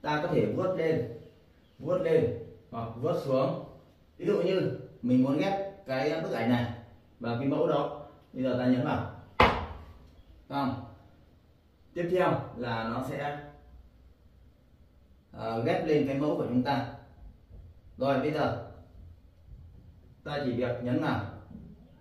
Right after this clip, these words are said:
xem trước. À, ta nhấn vào chỗ xem trước.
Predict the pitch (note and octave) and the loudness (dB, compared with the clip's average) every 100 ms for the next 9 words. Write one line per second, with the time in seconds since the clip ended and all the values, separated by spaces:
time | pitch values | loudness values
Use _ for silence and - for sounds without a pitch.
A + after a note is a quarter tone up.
0 | - - - F3 D#3+ E3+ G#3 - - - | -20 -20 -6 0 2 4 4 2 -4 -14
1 | - - - G#2+ G#2 G2+ - - - - | -20 -18 -10 -6 -4 -4 -6 -12 -18 -4
2 | B3 B3 D4+ - - - - F3+ | 4 6 6 2 0 0 0 2